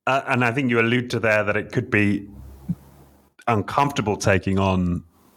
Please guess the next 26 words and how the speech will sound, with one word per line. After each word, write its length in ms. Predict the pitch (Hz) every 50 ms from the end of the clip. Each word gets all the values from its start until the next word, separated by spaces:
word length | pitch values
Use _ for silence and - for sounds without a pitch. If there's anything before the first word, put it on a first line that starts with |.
| _ _ _ _ _ _ _ _ _ _ _ _ _ _ - - -
taking 400 | - 113 107 95 101 107 101 101
on 200 | 101 101 101 95
this, 260 | 95 90 - - - _ _ -
this 180 | 104 92 -
quest 420 | - - - 110 104 110 104 - -
or 80 | 92
these 240 | 85 98 98 92 -
questions. 680 | - - 110 101 95 - - - 98 98 95 95 - - - - - - - - - _ -
And 100 | 98 104
in 60 | 110
fact, 220 | - - 127 - -
there's 200 | 117 113 95 110
a, 260 | 107 104 104 107 - -
that 100 | 113 110
experiment 560 | 113 113 110 - - 131 123 123 117 117 104
you 60 | 104 98
talk 180 | - 117 101
about 240 | 120 101 110 107 98
in 60 | 104
the 80 | 110 110
book. 380 | 107 120 151 135 117 113 -
It, 120 | 123 104 -
you're, 340 | 82 110 110 101 - - -
you're 220 | - - 117 113
asked 220 | 113 107 - -
if, 100 | 120 -